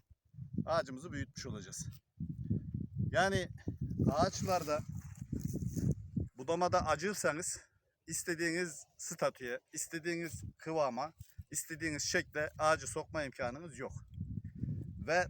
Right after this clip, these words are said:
dal dal üstüne geldiği zaman biraz önce göstermiştim. O dal dal üstüne gelen yerden yara alır ve o büyüyerek ağacın tümünü kaplar.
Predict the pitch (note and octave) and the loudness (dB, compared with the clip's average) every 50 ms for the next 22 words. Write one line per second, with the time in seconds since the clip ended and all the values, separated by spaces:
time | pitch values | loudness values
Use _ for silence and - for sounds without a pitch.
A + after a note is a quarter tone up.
0 | - D3 D#3 F3 G3 G3+ G3+ F#3 F3+ F3 D#3+ - E3 D#3+ D#3 C#3+ D3+ D#3 D#3 D#3 | 4 6 6 6 6 6 6 6 6 4 0 -2 -2 -2 0 4 6 4 4 6
1 | D#3+ F#3 F#3+ F#3 D3 C3 B2 - - G2+ - - - - - - - - - - | 4 2 4 4 2 2 -2 0 -2 -2 -2 -2 -4 -6 -8 -8 -8 -8 -8 -8
2 | - - - - - - - - - - - - C3 C3+ D3+ D3+ D3 E3 D#3 D3 | -10 -8 -8 -8 -8 -8 -12 -12 -12 -12 -10 -6 -2 -2 -2 -2 -2 -4 -4 -4
3 | D3+ C#3+ C#3+ D3+ C#3 - - D3+ D3+ D3+ D#3+ - - - - - - - - - | -6 -6 -6 -8 -10 -4 -2 -2 -2 -2 -2 -6 -8 -8 -8 -8 -8 -10 -10 -12
4 | - - - - - - - - - - - - - - - - - - - - | -14 -14 -14 -14 -12 -10 -10 -10 -8 -10 -10 -10 -8 -8 -8 -8 -8 -8 -8 -8
5 | - - - - - - - D3 F3+ G3+ D#3+ - - D#3 F3 F#3 E3+ F3 F3+ F3+ | -10 -12 -12 -12 -12 -6 0 0 0 0 0 4 4 4 4 6 4 6 6 6
6 | E3+ - - - D3 D3 C#3 B2+ D3+ D#3 D#3+ E3+ E3+ E3+ E3 D#3+ D#3+ - - D3 | 6 6 0 -6 -4 -4 -2 0 -2 0 2 2 2 2 4 4 4 4 6 4
7 | C#3 A#2+ - - _ - - - - - _ _ A#2 B2+ C#3+ D#3+ E3+ F3+ F#3 F3+ | 4 4 2 -6 _ -20 -20 -20 -20 -20 _ _ 2 6 8 10 10 10 8 8
8 | F3 F3 F3+ F3 - - - - - - - - - - - - - - - - | 6 6 2 2 0 -2 -4 -8 -16 -16 -2 0 0 0 0 -6 -8 -8 -14 -20
9 | - _ _ - - - - - E3 E3 D#3+ D#3 - - - _ - - - - | -20 _ _ -18 -10 -8 -2 0 2 0 0 0 -6 -16 -20 _ -20 -20 -20 -12
10 | _ D#3+ E3 C#3+ C3+ D3 E3 E3 F#3 F3+ D#3 D3 D#3+ E3 - - - _ _ _ | _ -8 -8 -6 -6 -8 -4 0 0 2 2 0 -2 -4 -8 -20 -20 _ _ _
11 | _ _ _ - D#3 D3+ C#3+ B2+ C3 B2+ - - A#2+ B2+ C3+ D#3+ - A2+ G2 - | _ _ _ 2 2 2 2 2 -4 -14 -12 -10 -10 -10 -10 -8 -8 -8 -8 -8
12 | - - - - | -8 -10 -10 -12